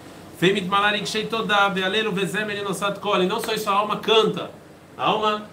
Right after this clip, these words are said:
vai e ela canta que ela tá mais próxima de Deus depois de você conseguir consertar o pecado. Ou seja, é um processo feliz e contente. Não é um processo,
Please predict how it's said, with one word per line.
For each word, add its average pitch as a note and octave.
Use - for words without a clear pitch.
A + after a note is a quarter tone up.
vai G3+
e -
ela G#3+
canta A3
que -
ela G3+
tá F#3+
mais G#3+
próxima A#3
de F#3+
Deus F#3+
depois F3+
de F3
você E3+
conseguir F3+
consertar E3
o D#3
pecado. C#3
Ou C3
seja, F3+
é G#3+
um G3
processo A3+
feliz A3+
e -
contente. F#3
Não F3+
é A#3
um B3+
processo, G#3